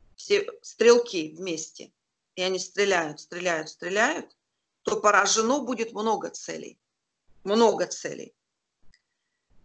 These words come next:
Это важно понимать. В каждой команде, мы уже только что сказали, нужен лидер,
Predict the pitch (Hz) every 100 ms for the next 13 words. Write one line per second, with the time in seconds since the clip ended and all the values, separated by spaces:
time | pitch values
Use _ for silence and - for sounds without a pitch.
0 | _ 196 214 208 185 208 185 165 156 160
1 | 160 80 - _ _ _ _ _ _ -
2 | - - - 277 339 302 277 247 220 294
3 | 427 302 165 - 190 202 202 202 247 -
4 | 185 175 - 180 170 165 151 - - _
5 | _ _ _ - 190 220 220 240 233 220
6 | 190 160 127